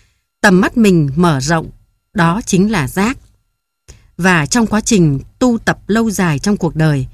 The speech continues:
gặp bất kỳ sự vật nào, bạn cũng phải nhìn lại nội tâm để suy nghĩ, để hiểu rõ. Tích lũy từ ngày này qua ngày khác,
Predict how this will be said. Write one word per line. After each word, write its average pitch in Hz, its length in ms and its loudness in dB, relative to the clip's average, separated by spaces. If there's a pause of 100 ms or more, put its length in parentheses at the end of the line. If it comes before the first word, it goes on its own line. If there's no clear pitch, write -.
(360)
gặp 196 220 0
bất 349 260 -6
kỳ 175 280 2
sự 190 240 -2
vật - 220 -4
nào, 156 340 -2 (280)
bạn 185 200 0 (100)
cũng 196 120 -4
phải 151 260 -4
nhìn 160 300 2
lại 151 200 -2
nội 165 280 -2
tâm 240 280 0 (240)
để 185 180 2
suy 254 240 -2
nghĩ, 220 320 0 (140)
để 185 100 2
hiểu 151 320 2
rõ. 165 300 -4 (480)
Tích 349 180 0
lũy 214 380 0
từ 180 140 2
ngày 156 220 2
này 147 320 -2
qua 226 140 -2
ngày 190 200 -2
khác, 254 320 -6